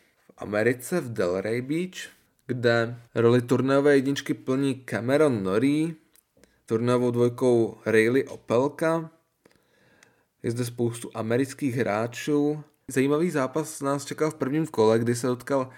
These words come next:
Thanasi Kokkinakis se Sebastianem Kordou. Poté, co Thanasi Kokkinakis s Nickem Kyrgiosem vyhráli čtyřhru na Australian Open, tak se čeká, jaké budou jejich výsledky. Thanasi he-, také vyhrál v Adelaide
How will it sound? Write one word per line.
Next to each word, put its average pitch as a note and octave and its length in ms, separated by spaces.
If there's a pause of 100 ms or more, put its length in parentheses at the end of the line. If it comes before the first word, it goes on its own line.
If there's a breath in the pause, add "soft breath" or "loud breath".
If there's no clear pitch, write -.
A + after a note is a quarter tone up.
(120 loud breath)
Thanasi C3+ 420
Kokkinakis C#3 840
se B2 160
Sebastianem C3 720
Kordou. C3 640 (580 loud breath)
Poté, B2+ 220
co C3 160
Thanasi B2 380
Kokkinakis B2 600
s - 20
Nickem A#2+ 300
Kyrgiosem A#2+ 520
vyhráli A#2 420
čtyřhru A#2+ 400
na A#2 220 (260 loud breath)
Australian B2+ 520
Open, D3 680
tak A#2 180
se B2 120
čeká, A#2+ 480 (240 loud breath)
jaké B2+ 300
budou B2+ 260
jejich A#2 320
výsledky. C3 760 (100)
Thanasi B2 380
he-, B2 200 (260)
také B2 300
vyhrál A#2+ 640 (160 loud breath)
v - 100 (100)
Adelaide C3 480